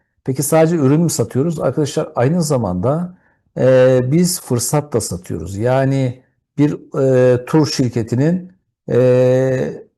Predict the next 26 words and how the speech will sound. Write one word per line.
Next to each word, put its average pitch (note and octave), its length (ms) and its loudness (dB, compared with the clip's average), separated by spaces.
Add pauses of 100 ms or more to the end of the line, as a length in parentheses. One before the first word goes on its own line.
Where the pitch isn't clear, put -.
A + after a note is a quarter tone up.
(560)
tur D3+ 300 2
hizmetini A2+ 800 -2 (260)
ya B2 120 0
da C3+ 100 4
bir C#3+ 140 2
otel C#3+ 640 2
odasını A2 800 -4 (280)
ya D3 160 2
da D3+ 460 2 (180)
ne D3+ 160 0
bileyim C#3 320 0
bir C#3+ 180 -2
kebap D3 400 0
menüsünü, B2 720 -2 (160)
e, A#2 100 -6
bir A#2+ 100 0
lokantanın A#2 580 -2
kebap C3+ 400 -2
menüsünü, G#2 360 -8
kahvaltı C3 520 0
fırsatını C3+ 680 -6 (320)
burada C#3 360 2
ne C#3 80 2
yapabiliyorsunuz? C3+ 880 0 (220)
Satabiliyorsunuz A2+ 800 -2
arkadaşlar. E2+ 540 -8